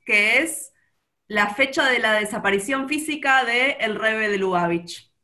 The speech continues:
Entonces, por supuesto, esta clase va a estar dedicada al Rebbe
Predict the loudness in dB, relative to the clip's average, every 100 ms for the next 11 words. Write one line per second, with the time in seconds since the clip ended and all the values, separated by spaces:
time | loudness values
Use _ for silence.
0 | _ _ _ _ _ _ _ _ _ -8
1 | -2 0 0 -2 -2 -4 -4 -4 -2 -2
2 | -4 -2 0 0 0 -2 -4 -2 -4 -2
3 | -2 0 2 2 4 2 2 -4 _ -4
4 | -4 0 2 2 2 -2 -6 -14